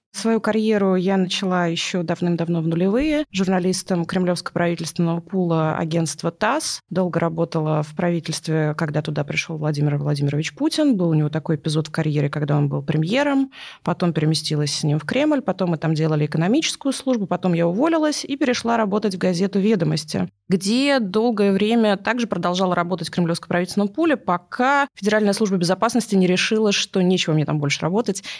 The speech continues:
и не продлила мне аккредитацию. Вот. А я не решила, что, в общем, это хорошая возможность, э, наверное, поменять что-то в своей жизни и в своей карьере. И я перешла работать в Высшую школу экономики и пошла учиться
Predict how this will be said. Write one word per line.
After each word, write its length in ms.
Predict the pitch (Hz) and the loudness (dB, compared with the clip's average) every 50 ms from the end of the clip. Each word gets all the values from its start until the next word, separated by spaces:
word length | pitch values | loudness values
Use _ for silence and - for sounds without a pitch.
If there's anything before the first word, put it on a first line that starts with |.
| - | 0
и 60 | - 202 | 2 2
не 100 | 214 202 | 4 4
продлила 360 | - 165 160 180 196 196 180 | 4 2 2 4 4 4 4
мне 160 | 165 170 165 | 4 4 2
аккредитацию. 760 | 160 - 180 160 160 165 - 190 180 - - - 143 - - - _ - | 2 0 0 0 0 0 0 0 -2 0 -2 -2 -4 -4 -6 -8 _ -4
Вот. 380 | 185 180 185 175 156 160 - - | -2 0 2 2 2 2 0 0
А 60 | 147 | 0
я 140 | 165 196 226 | 2 4 4
не 120 | 254 247 | 4 4
решила, 400 | 190 202 202 - 226 220 214 196 | 4 2 0 2 0 2 2 0
что, 380 | 196 - - - 190 175 180 175 | 0 -2 -2 -2 0 0 0 0
в 120 | 170 185 | 0 -2
общем, 480 | 202 196 - - - 185 175 175 175 175 | -2 -2 -2 -2 0 0 2 2 2 0
это 480 | 175 175 - 165 165 165 165 175 180 156 | 0 0 0 0 0 0 0 0 0 0
хорошая 360 | - 202 196 196 - 196 175 | 0 0 0 0 0 0 0
возможность, 680 | 180 175 185 180 175 165 170 160 160 - - - - | 0 2 2 2 2 2 2 0 0 -2 -4 -6 -6
э, 280 | - - - - 165 165 | -6 -4 -4 -2 -2 0
наверное, 420 | 160 165 170 165 160 165 165 160 160 | 0 0 0 0 0 0 0 0 0
поменять 380 | - 180 175 175 175 175 160 | 0 2 2 4 4 2 0
что-то 260 | - - - 165 - 165 | -2 -4 -4 -6 -4 -4
в 40 | |
своей 220 | - - - 165 165 | -6 -2 -2 -2 0
жизни 360 | 165 170 170 156 156 156 156 | 0 -2 -2 0 0 0 0
и 20 | |
в 60 | 160 - | 0 -2
своей 180 | - 165 156 | -2 -4 -4
карьере. 680 | - - 240 196 196 208 240 294 311 294 269 247 214 190 | -2 -2 -2 0 0 0 0 0 2 2 2 2 2 0
И 140 | - - 185 | -2 -2 -2
я 440 | 185 190 190 190 190 185 175 175 175 | 0 2 4 4 4 4 4 2 0
перешла 340 | 180 180 170 170 - 180 170 | 0 -2 -2 -2 0 0 0
работать 360 | 170 160 160 165 156 156 156 | 0 0 -2 -2 -4 -4 -6
в 60 | - | -6
Высшую 240 | 170 156 - - 165 | -6 -4 -4 -4 -6
школу 300 | - - - 170 160 160 | -6 -4 -2 0 0 0
экономики 580 | 160 - 175 196 233 285 285 262 254 - 233 | 0 -2 -2 0 0 2 0 0 0 0 -2
и 180 | 220 196 - 196 | -2 0 0 -2
пошла 420 | 196 - 175 175 - - 180 170 | 0 0 -2 -2 -2 -4 -2 -2
учиться 600 | 165 165 165 - - 254 254 247 - - 226 - | -2 -2 -2 -2 -2 -4 -4 -4 -4 -4 -4 -4